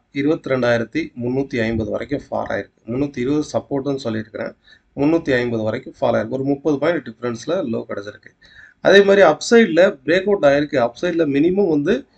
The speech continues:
இருபத்தி ரெண்டாயிரத்தி எட்நூத்தி ஐம்பது சொல்லியிருந்தேன். மார்க்கெட்டுடைய ஹை வந்து பாருங்க, கரெக்டா இருபத்தி ரெண்டாயிரத்தி எழுநூத்தி தொண்ணூத்தி நாலு, almost ஒரு fifty points பிலோலே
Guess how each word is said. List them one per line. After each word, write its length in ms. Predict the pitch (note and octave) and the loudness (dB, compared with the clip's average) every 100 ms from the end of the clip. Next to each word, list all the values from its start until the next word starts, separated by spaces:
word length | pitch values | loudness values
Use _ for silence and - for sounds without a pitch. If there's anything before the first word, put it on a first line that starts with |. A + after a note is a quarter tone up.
| _ _ - | _ _ -2
இருபத்தி 340 | D#3+ G#3+ G#3+ | 2 2 4
ரெண்டாயிரத்தி 480 | E3 D#3 D#3 D3+ C#3 B2 | 2 4 2 0 -4 -2
எட்நூத்தி 460 | D3 - A3 G#3+ C#3+ | -4 0 -2 0 0
ஐம்பது 300 | C#3 E3+ F3 | 2 0 0
சொல்லியிருந்தேன். 640 | D3 B2 G#2+ G#2 A2 E3 - _ - _ _ | -2 -4 -4 -4 -2 -4 -8 _ -20 _ _
மார்க்கெட்டுடைய 640 | C3 E3+ A3+ A3 F3 D#3 C#3+ | -2 2 2 0 0 0 0
ஹை 160 | C3+ D3+ | 2 2
வந்து 200 | D3 C#3 | 0 -2
பாருங்க, 300 | C3+ A2 G#2 A#2 _ - | -4 -4 -4 -12 _ -4
கரெக்டா 380 | C3 C#3+ E3+ F3+ - | -2 -2 -2 -2 -4
இருபத்தி 360 | C#3 D3+ D3+ - | -6 -6 -6 -6
ரெண்டாயிரத்தி 560 | C3 B2+ B2 B2 F#3+ A3 - _ _ _ _ _ _ _ _ _ _ _ _ _ _ B2 | 0 0 0 -4 -6 -8 -12 _ _ _ _ _ _ _ _ _ _ _ _ _ _ 0
எழுநூத்தி 560 | D3+ G3+ G#3+ G3+ G#3+ G3+ | 4 6 4 2 -2 -4
தொண்ணூத்தி 340 | C3+ C#3 C#3 | -2 -2 -2
நாலு, 180 | A#2+ A2+ | -4 0
almost 400 | B2+ C#3 E3 F#3 | 2 2 0 -2
ஒரு 160 | F3 C#3+ | -2 -4
fifty 340 | - C#3 D3 C#3 | -6 -6 -4 -2
points 340 | C#3+ F3 F3+ A#2+ | -2 -2 -6 -4
பிலோலே 400 | C3+ C#3 C3 | -2 0 -2